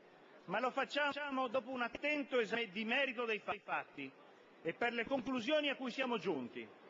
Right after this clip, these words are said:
E in base a questi fatti esprimiamo la nostra posizione,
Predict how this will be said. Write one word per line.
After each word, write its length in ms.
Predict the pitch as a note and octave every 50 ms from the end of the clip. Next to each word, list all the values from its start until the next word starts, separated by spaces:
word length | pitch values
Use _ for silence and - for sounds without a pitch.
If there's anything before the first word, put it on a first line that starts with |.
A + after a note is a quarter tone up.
| - - - - - - - - - - - - - - - - - - -
E 100 | - F3
in 80 | G#3
base 260 | G#3+ A#3 C4+ C4 A#3 B3
a 60 | G#3
questi 260 | A3+ B3+ A#3 A#3+ A#3+
fatti 540 | - - G#3+ G3 E3+ - - - F#3+ G3 -
esprimiamo 680 | - G#3+ F#3 - - A#3+ A#3 A#3 A#3+ B3+ C4+ C#4 C4 B3+
la 120 | A#3+ A#3 A3+
nostra 540 | A3+ A#3+ A#3+ A#3 - B3 A3+ A3 A3 A3 F#3 -
posizione, 840 | - G#3+ A3 F#3 A3 G#3 - - A#3+ A3 G3 F3 D#3+ D#3 D3+ D3